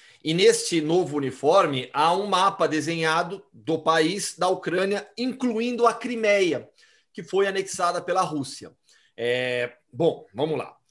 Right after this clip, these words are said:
Tecnicamente, Rússia, e na prática, na verdade, também, Rússia e Ucrânia permanecem em guerra,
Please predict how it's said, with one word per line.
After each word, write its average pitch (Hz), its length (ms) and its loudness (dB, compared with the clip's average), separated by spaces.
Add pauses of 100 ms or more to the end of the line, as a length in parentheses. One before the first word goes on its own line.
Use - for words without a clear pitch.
(800)
Tecnicamente, 202 800 0
Rússia, 151 640 -2
e 131 200 -2
na 147 180 -8
prática, 165 400 -4
na 104 40 -10
verdade, 113 440 -6
também, 110 420 -10 (240)
Rússia 196 440 -4
e 165 100 2
Ucrânia 170 420 0
permanecem 196 960 -2
em 208 140 -6
guerra, 160 480 0